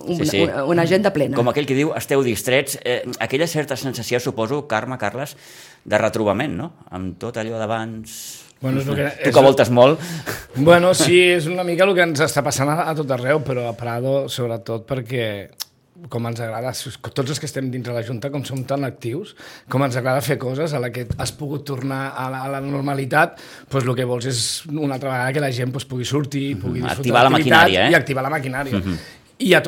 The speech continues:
Speaker 3: i tot a contracorrent, perquè al final, mm, tot és, és molt ràpid, perquè, clar,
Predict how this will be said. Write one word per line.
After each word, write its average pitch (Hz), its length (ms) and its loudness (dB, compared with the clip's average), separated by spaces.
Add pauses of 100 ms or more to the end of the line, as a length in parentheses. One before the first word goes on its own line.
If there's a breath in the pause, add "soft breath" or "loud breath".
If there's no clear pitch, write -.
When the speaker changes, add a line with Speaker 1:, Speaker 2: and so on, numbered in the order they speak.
Speaker 3:
i 151 100 -2
tot 147 160 0
a 156 60 2
contracorrent, 147 640 -2
perquè 117 180 -8
al 113 80 -6
final, 131 420 -6 (100)
mm, 120 640 -8
tot 127 200 -6
és, - 420 -4 (120)
és - 240 -6
molt 147 320 2
ràpid, 151 320 0
perquè, 135 260 -4
clar, 139 200 -2